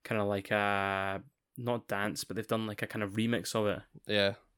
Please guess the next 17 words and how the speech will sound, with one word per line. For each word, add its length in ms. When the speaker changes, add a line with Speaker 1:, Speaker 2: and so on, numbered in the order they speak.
Speaker 2:
Um, 280
quickly, 420
Braun 300
Strowman 640
is 160
working 260
a 40
cinematic 680
match 300
with 140
E 100
C 280
three. 420
Speaker 1:
For, 220
for 240
Impact? 520
Speaker 2:
No. 300